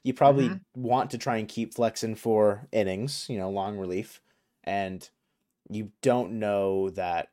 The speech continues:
Speaker 1: 'cause you signed Gott in the offseason. You expected him to be maybe a little bit better than he was, but he wasn't terrible with the Mariners. His first couple outings were good.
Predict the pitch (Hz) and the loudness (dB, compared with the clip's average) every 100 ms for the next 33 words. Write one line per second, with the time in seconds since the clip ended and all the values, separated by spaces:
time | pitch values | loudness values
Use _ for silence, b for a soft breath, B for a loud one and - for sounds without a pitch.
0 | _ 170 139 139 170 156 123 101 - - | _ -4 -2 2 4 4 2 2 -4 -8
1 | 90 - - 82 92 90 - 110 95 92 | -8 -10 -16 -12 -10 -4 -2 -2 -2 -10
2 | 87 92 90 107 123 107 95 90 95 90 | -10 -12 -8 -2 0 0 -2 -4 -4 -6
3 | 87 85 82 92 143 - - b b b | -6 -8 -2 2 2 0 -14 b b b
4 | b _ - 131 110 101 - _ _ _ | b _ -4 4 6 6 0 _ _ _
5 | _ _ - 160 208 110 - 135 120 95 | _ _ -2 4 4 4 4 6 6 4
6 | 90 90 85 90 92 165 - 196 - 139 | -6 -8 -8 -8 -2 -2 2 2 2 0
7 | 135 98 92 82 76 58 | 2 0 -2 -8 -10 -10